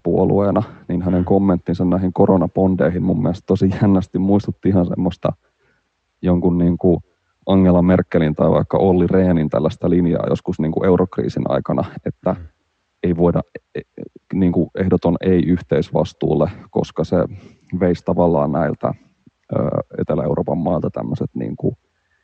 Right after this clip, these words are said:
Speaker 1: insentiivit rakenteellisiin uudistuksiin ja kurinalaiseen talouspitoon.
Speaker 2: Mm.
Speaker 1: Että se kritiikki ei niinku lähde niinkään siitä,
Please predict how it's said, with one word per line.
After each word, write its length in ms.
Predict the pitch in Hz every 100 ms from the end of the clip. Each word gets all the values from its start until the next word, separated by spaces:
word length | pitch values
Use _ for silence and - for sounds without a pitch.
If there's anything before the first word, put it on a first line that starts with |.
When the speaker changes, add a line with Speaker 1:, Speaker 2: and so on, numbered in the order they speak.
| _ -
Speaker 1:
insentiivit 640 | 82 80 76 78 - -
rakenteellisiin 640 | - 85 - - - - -
uudistuksiin 720 | - - - - - - 65
ja 140 | 58 - -
kurinalaiseen 640 | - 65 - - - 78
talouspitoon. 760 | 98 92 90 - 87 - 82 92 _ _ _
Speaker 2:
Mm. 60 | 90 80 76
Speaker 1:
Että 200 | - 92
se 180 | 113
kritiikki 500 | - 110 104 107 -
ei 60 | 90
niinku 220 | 92 92
lähde 200 | 95 95
niinkään 440 | 92 98 92 87 90
siitä, 380 | - 101 -